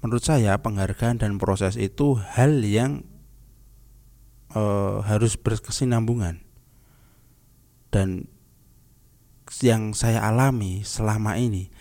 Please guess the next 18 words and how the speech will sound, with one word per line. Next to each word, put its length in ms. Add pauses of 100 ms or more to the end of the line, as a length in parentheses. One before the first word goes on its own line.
(260)
saya 520
tidak 440
pernah 320
melihat 800 (400)
orang 880 (560)
yang 400
mempunyai, 800 (1300)
eh, 520
atau 320
yang 460 (200)
ingin 320
dihargai, 640
dia 240
akan 220
menjelek-jelekan 580
proses, 400
nggak 240
ada. 100